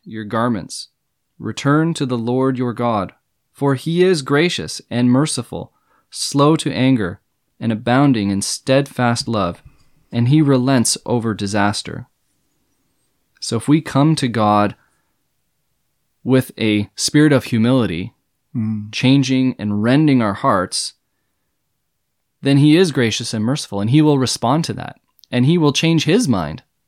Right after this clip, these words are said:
Speaker 1: over the destruction that might come upon us.
Speaker 2: Right.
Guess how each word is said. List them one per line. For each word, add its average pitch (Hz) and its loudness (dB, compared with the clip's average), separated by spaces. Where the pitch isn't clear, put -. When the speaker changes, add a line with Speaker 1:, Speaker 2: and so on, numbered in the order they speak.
Speaker 1:
over 110 0
the 127 -2
destruction 120 -2
that 104 -2
might 107 -2
come 117 -2
upon 127 -4
us. - -10
Speaker 2:
Right. 117 -8